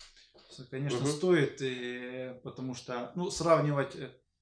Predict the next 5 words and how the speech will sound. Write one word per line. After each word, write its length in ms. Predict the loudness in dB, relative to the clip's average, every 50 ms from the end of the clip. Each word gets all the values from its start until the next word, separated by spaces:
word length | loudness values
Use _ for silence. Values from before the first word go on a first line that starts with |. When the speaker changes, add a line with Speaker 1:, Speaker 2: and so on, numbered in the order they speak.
| _ _ _ _ _ _ _
Speaker 1:
предыдущий 760 | 0 2 4 4 4 2 0 -2 -4 0 2 4 4 2 2
отдых 360 | 0 -2 -2 -2 -2 -6 -6
и 60 | -4 -2
этот 380 | -2 -2 -2 -2 -6 -6 -4
отдых, 280 | -6 -6 -4 -4 -4 -6